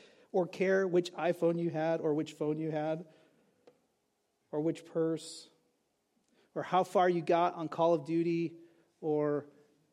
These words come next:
Words with Friends. I don't even know what the games are these days. Whatever the games are, you know, like, nobody's gonna be, nobody's gonna be caring, like, about when did you get the P S five, you know.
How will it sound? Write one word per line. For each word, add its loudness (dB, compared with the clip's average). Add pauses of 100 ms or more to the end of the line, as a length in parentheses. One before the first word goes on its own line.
(880)
Words 0
with 0
Friends. -4
I -4
don't -4
even -4
know 0
what -2
the -8
games -4
are 0
these -4
days. -6
Whatever 6
the 0
games -4
are, -4
you -4
know, -2 (100)
like, -8 (800)
nobody's 4
gonna 4
be, -2 (880)
nobody's 6
gonna 4
be 4
caring, -2
like, -6
about 0
when 4
did 0
you -4
get 6
the -6
P 2
S 2
five, 0 (840)
you -16
know. -12